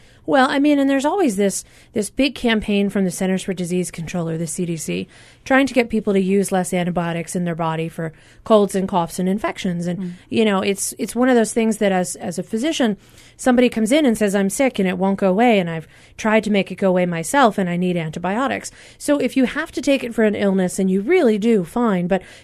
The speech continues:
Speaker 1: try not to eat it, because there is always the concern that if we have animals getting antibiotics that could potentially lead to resistance in different pathogens,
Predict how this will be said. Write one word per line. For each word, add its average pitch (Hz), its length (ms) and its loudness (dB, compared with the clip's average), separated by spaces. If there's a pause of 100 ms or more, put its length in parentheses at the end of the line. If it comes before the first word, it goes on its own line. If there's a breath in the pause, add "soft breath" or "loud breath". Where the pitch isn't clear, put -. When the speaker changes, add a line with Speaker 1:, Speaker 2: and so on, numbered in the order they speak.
Speaker 1:
try 285 260 -2
not 262 280 2
to - 80 -6
eat 247 180 2
it, 190 160 -6
because 196 300 -4
there 208 180 2
is 196 100 -2
always 208 320 0
the 196 260 0
concern 190 600 -4 (400 loud breath)
that 190 340 2
if 196 180 -2
we 202 180 0
have 170 500 -4 (600 soft breath)
animals 220 440 4
getting 202 280 2
antibiotics 185 720 0
that 180 160 -6
could 180 220 -8
potentially 196 840 -2 (300 loud breath)
lead 214 240 2
to 208 120 0
resistance 196 640 -2
in 175 120 -4
different 175 360 -4
pathogens, 185 720 -6